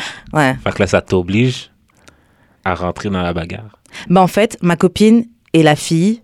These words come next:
Speaker 1: pour cette bagarre-là, là, elles étaient, tu sais, en train de rentrer dans leur espace, en train de se, ouais,
Speaker 2: Ouais,
Speaker 1: là,
Speaker 2: ouais.
Speaker 1: là, là. Et puis ça commence un peu à se pousser. Donc moi, je lui dis, tu pousses ma copine, j'ai juste couru, là, mis ma main <laughs> sur sa gorge, paf
Speaker 2: Ah ouais,
Speaker 1: <laughs> Ouais.
Speaker 2: shit.
Speaker 1: Mais, euh,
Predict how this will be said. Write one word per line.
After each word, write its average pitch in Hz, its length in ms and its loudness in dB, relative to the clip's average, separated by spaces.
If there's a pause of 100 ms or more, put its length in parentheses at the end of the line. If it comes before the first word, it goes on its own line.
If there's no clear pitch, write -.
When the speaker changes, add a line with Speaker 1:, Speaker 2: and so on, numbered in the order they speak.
(140)
Speaker 1:
pour 143 120 -4
cette 156 180 -2
bagarre-là, 147 480 0
là, 180 220 -2 (640)
elles 165 220 2
étaient, 226 420 4
tu 247 220 -2
sais, 156 280 -14
en - 60 -20
train - 160 -12
de - 60 -8
rentrer 170 180 -8
dans 175 80 2
leur 143 120 -6
espace, 165 340 -4
en 156 40 -12
train - 120 -6
de - 40 -8
se, 226 40 4
ouais, 277 80 2
Speaker 2:
Ouais, 523 160 4
Speaker 1:
là, 494 160 2
Speaker 2:
ouais. 480 40 0
Speaker 1:
là, 480 60 2 (240)
là. 415 80 0 (260)
Et 160 60 -2
puis - 80 -8
ça 170 80 0
commence 196 220 2
un 165 60 2
peu 165 100 0
à 156 80 2
se - 100 -8
pousser. - 380 -2 (360)
Donc 156 100 2
moi, 226 100 2
je 185 60 2
lui 208 60 2
dis, - 60 -4
tu - 40 -16
pousses 185 140 -2
ma 170 80 2
copine, 220 280 2
j'ai 151 140 4
juste 185 180 2
couru, 165 360 4
là, 147 220 4
mis 151 260 -2
ma 202 120 4
main 359 100 4
<laughs> - 20 4
sur 220 160 0
sa 233 160 0
gorge, 214 200 0 (200)
paf 151 140 0
Speaker 2:
Ah 165 260 4
ouais, 170 240 6 (120)
Speaker 1:
<laughs> 254 360 2
Ouais. - 460 0
Speaker 2:
shit. - 540 -6
Speaker 1:
Mais, 190 600 4
euh, 135 540 0